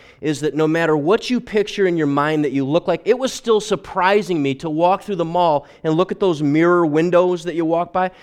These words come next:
Sometimes I'd be walking in the mall and I would look and see myself walking, uh, probably about well over two hundred pounds, and I would go, "Huh, who's that guy?"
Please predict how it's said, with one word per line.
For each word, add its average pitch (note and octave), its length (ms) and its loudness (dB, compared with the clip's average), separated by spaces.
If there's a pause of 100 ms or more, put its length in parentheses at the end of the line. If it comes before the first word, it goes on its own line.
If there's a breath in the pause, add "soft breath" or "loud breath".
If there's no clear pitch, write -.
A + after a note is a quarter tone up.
(120)
Sometimes A3 460 -2
I'd F#3 80 -2
be F3+ 80 0
walking F3+ 340 0
in F3+ 60 -2
the F3 60 -4
mall F3 180 2
and E3 100 -2
I D3+ 40 0
would D3+ 100 -2
look F3 220 -6
and D3 100 -12
see F3+ 160 -6
myself E3 340 -4
walking, E3+ 400 -4 (340 soft breath)
uh, C#3 260 -2
probably F3 420 0
about C#3 340 0
well D3+ 480 2
over D#3+ 220 2
two F#3 240 -4
hundred D#3+ 240 -2
pounds, E3 340 -4
and D#3+ 100 -4
I D3+ 40 -2
would C#3 120 -4
go, C3 120 0
"Huh, G3 240 2
who's G3 300 -10
that A#2 200 -12
guy?" A2 320 -12